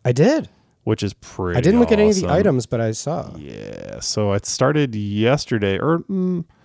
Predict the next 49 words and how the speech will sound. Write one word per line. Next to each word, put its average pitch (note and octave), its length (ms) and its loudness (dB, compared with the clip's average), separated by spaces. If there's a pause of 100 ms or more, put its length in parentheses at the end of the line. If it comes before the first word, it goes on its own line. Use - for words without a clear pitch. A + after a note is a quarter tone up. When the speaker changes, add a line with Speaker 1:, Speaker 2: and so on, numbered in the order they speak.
(220)
Speaker 2:
a E3+ 60 -2
couple G3 220 2
days B2 180 2
ago G#2+ 160 0
before G2 280 -2
this F2+ 120 -4
taping, F2+ 440 -6 (1000)
which A#2+ 160 -6
will G#2+ 80 0
come G#2+ 160 0
out. G2 300 0 (260)
I G#2 60 -8
guess A2 200 -2
that'll, B2+ 200 2 (180)
this C3 140 -6
will C3+ 80 -4
come A2 140 -2
out G2 100 0
November G2+ 300 -4
first, B2+ 360 -6
right? E3+ 220 -4
So - 160 -2
just - 420 -2
post - 340 -4
Halloween. A#2+ 340 0
Happy C#3 260 -2
Halloween, C3 380 0
Speaker 1:
Happy E3 140 4
Speaker 2:
folks. F#3 100 4
Speaker 1:
Halloween, E3 320 6
everybody. A#2 420 2
Hope B2+ 180 -2
you C3 60 -2
had A#2+ 80 0
a A2 40 -4
safe A2+ 280 -4
Halloween. G#2+ 480 -4 (380)
Speaker 2:
Yeah, D3 220 -2 (340)
right. D#3+ 340 -2
Yeah. A2+ 320 -2
It, A#2 160 -4
the, B2 160 0
again, A#2+ 300 0
let's F#2 160 -6
jump G#2+ 220 -4
into G2+ 100 -2
the F2+ 80 -4
future, F#2 420 -6 (360)
brains. F2+ 420 -6